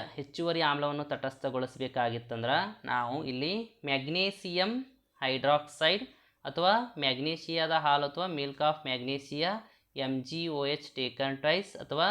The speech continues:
ಸೋಡಿಯಂ ಹೈಡ್ರೋಜನ್ ಕಾರ್ಬೋನೇಟ್ ಅಡಿಗೆ ಸೋಡಾವನ್ನು ಕೂಡ ಏನ್ ಮಾಡ್ತೀವಿ ನಾವು? ಬಳಸ್ತೀವಿ. ಯಾಕಂದ್ರೆ ಜಠರದಲ್ಲಿ ಎಚ್ ಸಿ ಎಲ್ನ ಪ್ರಮಾಣ ಜಾಸ್ತಿ ಆಗಿರ್ತದೆ, ಅವಾಗ ನಮ್ಮ ಹೊಟ್ಟೆ ಉರಿತಾ ಇರ್ತದೆ, ಅದಕ್ಕೆ ನಾವು ಪ್ರತ್ಯಾಮ್ಲವನ್ನ ಮಿಕ್ಸ್ ಮಾಡಿದೆವು ಅಂದ್ರೆ ಏನಾಗ್ತದೆ? ಅದು ಕ್ರಿಯೆ ಏನಾಗುತ್ತೆ?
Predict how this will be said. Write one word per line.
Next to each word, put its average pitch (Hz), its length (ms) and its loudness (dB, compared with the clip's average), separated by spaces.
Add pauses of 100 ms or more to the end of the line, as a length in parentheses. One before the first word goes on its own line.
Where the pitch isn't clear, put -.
(140)
ಸೋಡಿಯಂ 135 520 -4
ಹೈಡ್ರೋಜನ್ 131 680 -2 (360)
ಕಾರ್ಬೋನೇಟ್ 120 580 0
ಅಡಿಗೆ 120 340 -2
ಸೋಡಾವನ್ನು 113 560 0
ಕೂಡ 113 160 -6
ಏನ್ 110 160 -4
ಮಾಡ್ತೀವಿ 110 320 -8
ನಾವು? 131 220 0 (480)
ಬಳಸ್ತೀವಿ. 127 360 -2
ಯಾಕಂದ್ರೆ 156 380 2 (200)
ಜಠರದಲ್ಲಿ 160 640 2 (100)
ಎಚ್ 143 200 -4
ಸಿ 190 180 -6
ಎಲ್ನ 185 200 0
ಪ್ರಮಾಣ 175 300 0 (100)
ಜಾಸ್ತಿ 180 340 2
ಆಗಿರ್ತದೆ, 190 380 -2
ಅವಾಗ 156 380 4
ನಮ್ಮ 180 220 -2
ಹೊಟ್ಟೆ 147 360 -2
ಉರಿತಾ 160 360 2
ಇರ್ತದೆ, 170 440 2 (440)
ಅದಕ್ಕೆ 170 280 -2
ನಾವು 165 220 2 (100)
ಪ್ರತ್ಯಾಮ್ಲವನ್ನ 185 840 2
ಮಿಕ್ಸ್ 160 300 -6
ಮಾಡಿದೆವು 151 320 -2
ಅಂದ್ರೆ 143 140 -2
ಏನಾಗ್ತದೆ? 143 320 -2
ಅದು 143 140 -2
ಕ್ರಿಯೆ 131 300 -4
ಏನಾಗುತ್ತೆ? 127 480 -2